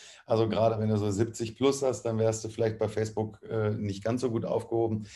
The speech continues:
Aber, ähm, Generation fünfzig, ohne weiteres, sind die bei Facebook vertreten,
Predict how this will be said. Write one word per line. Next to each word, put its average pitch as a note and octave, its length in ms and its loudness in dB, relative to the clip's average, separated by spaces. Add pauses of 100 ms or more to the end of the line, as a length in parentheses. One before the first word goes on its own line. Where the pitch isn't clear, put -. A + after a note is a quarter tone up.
(300)
Aber, A2 500 4
ähm, G#2+ 540 4 (260)
Generation A2 640 0
fünfzig, D3+ 600 -4
ohne C#3 300 2
weiteres, C3+ 520 4
sind G#2+ 460 -4
die B2+ 80 -4
bei A2 160 6
Facebook B2 380 0
vertreten, A#2+ 560 -2